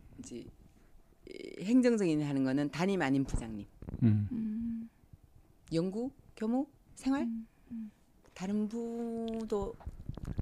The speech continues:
Speaker 2: 그렇게 합리적으로 바뀌어 가야죠.
Speaker 1: 어,
Speaker 2: 예.
Speaker 1: 그러니까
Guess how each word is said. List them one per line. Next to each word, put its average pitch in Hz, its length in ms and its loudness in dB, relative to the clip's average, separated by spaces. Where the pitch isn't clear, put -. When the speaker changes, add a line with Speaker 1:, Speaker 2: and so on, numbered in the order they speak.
Speaker 2:
그렇게 - 220 6
합리적으로 175 480 10
바뀌어 - 420 8
가야죠. 107 460 6
Speaker 1:
어, - 80 2
Speaker 2:
예. 120 40 8
Speaker 1:
그러니까 196 220 6